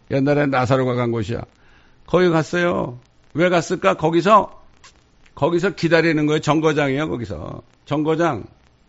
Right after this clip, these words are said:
언제까지 기다릴까요? 그리스도가 오셔가지고 피 흘리고 십자가에서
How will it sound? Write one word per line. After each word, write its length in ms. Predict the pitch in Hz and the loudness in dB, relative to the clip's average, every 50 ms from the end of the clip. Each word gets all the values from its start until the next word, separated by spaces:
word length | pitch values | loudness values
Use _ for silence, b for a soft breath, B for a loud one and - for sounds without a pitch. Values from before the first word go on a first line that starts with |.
| _ _ _ _ _ _ _ _ _ _ _ _ _ _ - - | _ _ _ _ _ _ _ _ _ _ _ _ _ _ -6 -2
언제까지 560 | 131 156 175 165 180 180 180 185 175 175 175 | 0 2 2 2 2 2 2 0 0 0 -2
기다릴까요? 680 | - 165 151 175 170 170 - 180 180 190 202 - 349 - b b b b b b b b _ _ - | -2 0 0 2 0 2 2 4 4 4 2 0 -4 -10 b b b b b b b b _ _ -4
그리스도가 520 | - 151 170 180 - - 180 185 196 190 | -2 0 0 0 -2 -2 0 0 2 2
오셔가지고 680 | 175 175 160 - 175 170 180 170 160 175 180 190 180 170 - - _ _ _ _ _ | 2 2 0 0 2 2 2 2 2 0 0 0 -2 -2 -6 -10 _ _ _ _ _
피 200 | - - 185 185 | -10 -6 -2 0
흘리고 480 | 180 185 170 170 175 175 180 185 180 175 | 0 0 0 0 0 0 2 0 0 -2
십자가에서 960 | 175 - - - - 175 170 170 175 170 170 165 147 180 180 180 170 B | -4 -10 -12 -4 -2 0 0 2 2 2 0 0 0 0 0 0 0 B